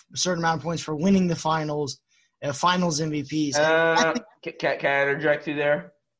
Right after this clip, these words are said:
Speaker 1: What's
Speaker 2: In
Speaker 1: up?
Speaker 2: certain cases,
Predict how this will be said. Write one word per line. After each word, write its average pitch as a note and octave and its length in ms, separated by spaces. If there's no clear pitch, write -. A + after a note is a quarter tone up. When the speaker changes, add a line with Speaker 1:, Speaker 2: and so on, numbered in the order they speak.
Speaker 1:
What's D#3+ 220
Speaker 2:
In D#3+ 120
Speaker 1:
up? - 60
Speaker 2:
certain F#3 680
cases, C#3 1120